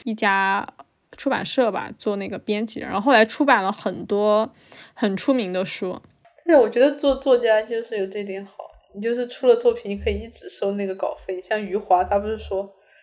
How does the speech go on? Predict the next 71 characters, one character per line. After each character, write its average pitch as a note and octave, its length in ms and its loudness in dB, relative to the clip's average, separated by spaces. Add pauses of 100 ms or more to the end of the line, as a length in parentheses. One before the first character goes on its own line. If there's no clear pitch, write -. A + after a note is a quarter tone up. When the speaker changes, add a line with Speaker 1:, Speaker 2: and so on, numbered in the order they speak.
(260)
Speaker 2:
他 - 60 2
收 A3+ 220 0
《活 F#3+ 260 4
着》 A3 160 2
的 G3 120 2
费 G#3 220 -6
用 G3 180 -2
都 G3+ 100 -2
可 G3+ 180 -8
以 F#3 120 -6
一 G3+ 100 -14
直 F#3+ 140 -10
靠 F#3+ 220 -8
那 F#3 140 -10
个 F#3+ 80 -10
活。 - 180 -12 (520)
Speaker 1:
对 G#3 160 2
啊， - 200 -6
对 - 100 -10
啊。 - 160 -16 (180)
然 A#3+ 140 2
后 F#4 280 6 (180)
他 - 140 -2
八 C#4+ 140 6
十 C#4+ 80 -4
多 G#3+ 100 2
岁， A3 180 -2
他 A3 180 -2
就 A3 180 0
自 - 280 -6
己 G#3 40 -4
一 F3 80 -4
个 G3+ 80 0
人 G3+ 140 -2
独 - 180 -12
居。 G3 140 -8
然 F#3 80 -4
后 G#3 60 -4
他 B3 120 -4
八 B3 180 2
十 B3+ 100 -10
多 G3 100 -4
岁 G#3 160 -6
的 G3+ 60 -4
时 F#3+ 120 -8
候， F#3+ 240 -10
他 G#3+ 120 -2
还 A3+ 80 2
在 A3+ 80 0
开 A3 180 -4
车。 - 380 -8 (840)
但 C#4 120 2
他 C4+ 240 8
其 B3 220 -2
实 B3 80 -2
慢 B3+ 180 2
慢 A3 200 0
确 A3 160 -2
实 G#3+ 180 -4
也 G3+ 160 -2
有 G#3 140 0
意 A#3 140 -4
识 A3 140 -6
到 G3 140 -4
自 G3 180 -8
己 F3 60 -4
身 G#3+ 240 -4
体 - 120 -12
的 G#3 100 -10
衰 G3+ 300 -6
老。 A3+ 200 -14